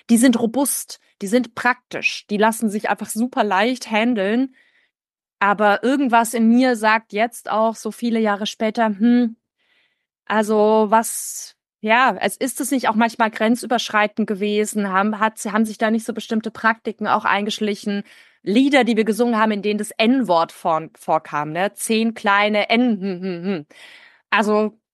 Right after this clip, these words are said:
es ist super, dass wir uns weiterentwickeln. Es ist ganz wichtig, dass wir das thematisieren. Und deshalb finde ich es eben auch so wichtig, dass ich jetzt selber nicht mehr mit meinem "Früher haben wir das aber so und so gemacht", da immer noch rumhänge,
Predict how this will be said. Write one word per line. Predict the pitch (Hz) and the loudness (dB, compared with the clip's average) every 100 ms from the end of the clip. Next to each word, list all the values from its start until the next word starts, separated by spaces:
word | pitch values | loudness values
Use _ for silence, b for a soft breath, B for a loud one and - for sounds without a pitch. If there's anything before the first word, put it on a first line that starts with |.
| _ _ - | _ _ -10
es | - | -4
ist | 254 | 0
super, | 330 320 277 | 2 4 4
dass | 269 | 2
wir | 285 | 0
uns | 262 - | -2 0
weiterentwickeln. | 247 254 240 226 240 247 | 0 0 -2 -2 -2 -2
Es | 233 - | -2 -4
ist | 214 - | -8 0
ganz | 226 247 - | 0 0 -2
wichtig, | 240 240 226 | -4 -4 -6
dass | 240 214 | -6 -6
wir | 214 | -8
das | 214 | -8
thematisieren. | - 233 214 - 208 208 240 254 247 233 B B B B _ _ _ _ _ _ _ - | -2 0 0 -2 -6 -2 2 4 2 -2 B B B B _ _ _ _ _ _ _ -4
Und | 220 | 0
deshalb | 254 269 233 | 2 2 2
finde | 240 220 | 2 -2
ich | |
es | - | -4
eben | 208 | -6
auch | - 190 240 | 0 2 2
so | - 233 | -2 -4
wichtig, | 226 226 226 226 | -4 -4 -6 -4
dass | 214 202 - | -4 -6 -2
ich | 294 - | -2 0
jetzt | 226 - | -2 2
selber | 214 233 220 | 2 2 0
nicht | 214 | 0
mehr | 214 | -4
mit | 202 202 | -2 2
meinem | 180 180 | 2 0
"Früher | - 202 240 | -2 2 4
haben | 208 190 | 2 -2
wir | |
das | 190 | -6
aber | 185 190 | -4 -4
so | 175 190 | 0 0
und | 185 | 2
so | 233 | 2
gemacht", | 226 180 214 - | 2 2 2 0
da | - | 0
immer | 240 226 | 2 0
noch | 160 143 | -2 -6
rumhänge, | 156 165 175 165 240 | -8 -6 -6 -2 -2